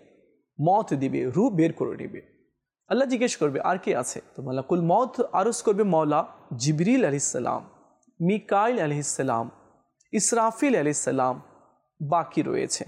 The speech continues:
আল্লাহ তাআলা বলবেন, "যাও, তাদেরও রূহ কবজ করো, তাদেরকেও মত দাও।" হ্যাঁ, জিবরিল আলাইহিস সালামের রূহ বের করা হবে, মিকাইল আলাইহিস সালাম, ইফ-, ইসরাফিল আলাইহিস সালামেরও রূহ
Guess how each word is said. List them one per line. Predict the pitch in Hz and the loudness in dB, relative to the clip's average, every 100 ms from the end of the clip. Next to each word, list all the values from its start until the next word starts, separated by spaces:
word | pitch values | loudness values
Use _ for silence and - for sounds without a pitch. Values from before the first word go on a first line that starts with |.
| - - | -8 -2
আল্লাহ | 156 175 | 0 0
তাআলা | 165 165 | 0 2
বলবেন, | 175 214 160 143 | 2 2 0 0
"যাও, | 160 170 185 135 - - | 2 2 2 -2 -6 -2
তাদেরও | 151 160 202 196 190 | 0 2 4 4 4
রূহ | 147 202 | 4 0
কবজ | 240 202 196 262 - | 2 2 2 0 0
করো, | 151 135 - - _ _ _ _ - | -2 -2 -6 -12 _ _ _ _ -2
তাদেরকেও | 175 185 254 - 269 269 160 | 0 2 0 2 2 0 -4
মত | 147 175 277 339 339 | 0 4 6 4 2
দাও।" | 170 147 135 143 - | 0 2 0 -2 -10
হ্যাঁ, | 120 127 139 - - _ _ _ _ _ - 123 | -8 -4 -4 -6 -12 _ _ _ _ _ -10 -2
জিবরিল | 185 185 214 | 0 0 0
আলাইহিস | 180 170 160 | 0 0 0
সালামের | 165 156 180 170 | 0 0 0 0
রূহ | 170 175 | 0 2
বের | 147 143 | 0 0
করা | 135 131 | 0 0
হবে, | 127 139 139 - - | 0 -2 -4 -6 -2
মিকাইল | 175 190 190 185 | 0 0 0 2
আলাইহিস | 165 156 - | 2 0 0
সালাম, | 156 151 202 - | 0 0 0 -2
ইফ-, | 156 - - 160 | -4 -6 -8 -4
ইসরাফিল | 147 165 151 - | -2 -2 -2 0
আলাইহিস | 156 143 - | 0 0 -2
সালামেরও | 139 131 156 165 | -2 -2 -2 -2
রূহ | 156 233 | 0 -2